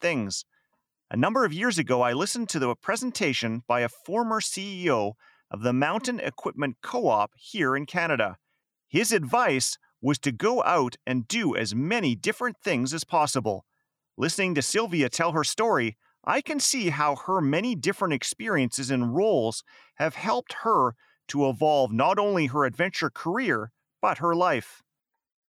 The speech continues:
So a key takeaway for me is that when it comes to delivering adventure, you have to know yourself.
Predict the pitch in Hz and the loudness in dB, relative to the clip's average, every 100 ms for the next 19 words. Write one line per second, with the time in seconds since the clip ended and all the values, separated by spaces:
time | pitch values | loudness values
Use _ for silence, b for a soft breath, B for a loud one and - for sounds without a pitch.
0 | _ - 151 151 - 247 - 226 - 196 | _ -8 0 0 0 -4 0 0 2 2
1 | 185 - 147 180 240 156 123 - 127 123 | 2 2 0 0 0 2 0 -2 -2 0
2 | 120 117 190 208 - 196 - 127 139 170 | -2 -2 -2 -2 -2 -4 -4 -2 0 0
3 | 165 143 131 202 240 - 120 120 - 139 | 0 0 0 0 0 0 -2 -4 -6 -2
4 | 180 - 139 156 196 143 139 156 - 170 | -2 -2 -2 0 2 2 0 0 2 2
5 | 113 - | 2 -2